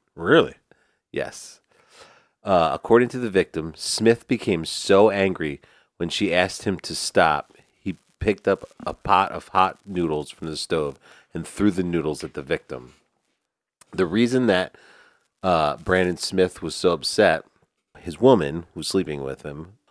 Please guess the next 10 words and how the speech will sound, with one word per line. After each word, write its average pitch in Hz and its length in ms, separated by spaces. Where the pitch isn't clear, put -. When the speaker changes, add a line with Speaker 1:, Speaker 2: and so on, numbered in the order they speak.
Speaker 2:
was 78 160
woken 95 320
up 87 160
around 80 240
seven 92 320
twenty 85 260
by 78 160
twenty-one-year-old 87 800
Brandon 80 240
Smith, 73 320